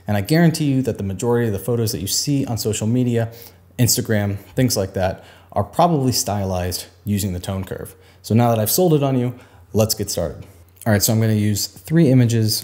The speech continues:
for three different steps in the tone curve, and we're gonna start out pretty basic. Uh, you'll notice that I don't have any other edits besides white balance and exposure,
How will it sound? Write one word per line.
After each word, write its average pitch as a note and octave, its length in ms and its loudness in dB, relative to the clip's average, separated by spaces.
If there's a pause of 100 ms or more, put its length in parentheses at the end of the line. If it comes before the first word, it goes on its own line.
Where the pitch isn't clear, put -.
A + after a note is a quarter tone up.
for F#2 220 -6
three C#3 240 -2
different A#2 260 -2
steps - 340 -2
in F2 60 -4
the F2+ 60 -6
tone F2+ 240 -6
curve, E2+ 300 -6
and - 80 -14
we're F#2 120 -6
gonna F2+ 100 -4
start F#2+ 220 -2
out F2 160 -2
pretty F2 160 -6
basic. D#2 460 -8 (600)
Uh, F2 160 2
you'll F#2 140 0
notice G2 280 0
that F#2 220 -4
I F#2 120 -2
don't A2+ 300 -2
have G2 500 -6 (160)
any A2+ 180 4
other G#2 160 0
edits G#2 240 -2
besides F2 640 -4
white F#2+ 240 -4
balance F2+ 440 -4
and F#2 220 -6
exposure, C#3 540 0